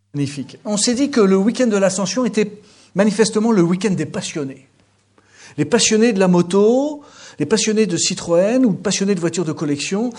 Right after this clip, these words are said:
des passionnés de moteurs en fait. Et au retour, je me suis fait la réflexion, et je l'ai partagée avec les occupants endormis de la voiture, euh, il n'y a pas eu beaucoup de répondants, euh, disant que c'est, c'est intéressant ce besoin de,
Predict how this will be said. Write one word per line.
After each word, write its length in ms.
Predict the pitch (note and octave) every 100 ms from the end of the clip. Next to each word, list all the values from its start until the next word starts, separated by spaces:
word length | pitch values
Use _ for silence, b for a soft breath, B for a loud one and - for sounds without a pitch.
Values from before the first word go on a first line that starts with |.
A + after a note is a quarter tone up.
| B B -
des 80 |
passionnés 440 | D3+ G#3 - G#3+ G#3+
de 80 | E3
moteurs 680 | F3+ F#3 A3+ G#3+ E3+ C3+ C3
en 80 | D3
fait. 400 | - C3 C3 - b b _ _ _ _ _ _ _ _ B B B B B B B -
Et 40 |
au 100 | F#3
retour, 340 | G3+ A3 B3+ C#4
je 140 | G3
me 140 | G3 F#3+
suis 160 | -
fait 100 | A#3+
la 80 | A#3
réflexion, 480 | G3 F3+ F#3+ - B3
et 60 |
je 100 | F#3+
l'ai 140 | E3+ D#3+
partagée 420 | F3+ - E3 F#3
avec 240 | E3 D3
les 160 | D3+ C#3
occupants 480 | D3+ - C#3+ D#3+ D3+
endormis 440 | D3+ D3 C#3+ E3
de 40 | C#3+
la 60 |
voiture, 540 | C3+ C#3+ C#3+ A3 B3 F#3+
euh, 160 | C3
il 20 | B2+
n'y 60 |
a 80 | B2+
pas 180 | - D#3+
eu 100 | E3
beaucoup 240 | D3+ D#3
de 80 | D3+
répondants, 520 | C#3+ D#3 D3+ E3 C4 B B B B B -
euh, 360 | F3+ F3 F3 E3+ B B B B B B -
disant 180 | E3 B3
que 300 | A3+ G#3 G#3 -
c'est, 200 | - C4+
c'est 220 | - G3
intéressant 460 | G3 G3+ G#3+ D4
ce 160 | D4+ A3+
besoin 480 | F3 G#3 F3+ B3+ C#4
de, 160 | G3+